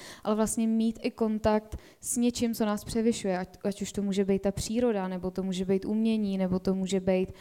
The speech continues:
prostě kmen, nebo, eh, pro někoho to může být nějaký vesmír, nevím, nadpřirozeno, ale, ale vlastně mít kontakt s něčím, co, co je větší než my, eh,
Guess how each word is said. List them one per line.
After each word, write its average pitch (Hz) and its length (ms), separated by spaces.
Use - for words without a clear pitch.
prostě 190 380
kmen, 214 560
nebo, 196 480
eh, 196 40
pro 202 140
někoho 196 360
to 196 120
může 196 240
být 190 200
nějaký 190 560
vesmír, 202 600
nevím, 196 320
nadpřirozeno, 190 800
ale, 202 300
ale 208 200
vlastně 208 520
mít 233 300
kontakt 233 380
s 202 100
něčím, 208 500
co, - 160
co - 200
je 208 160
větší 220 420
než 214 200
my, 196 380
eh, 196 60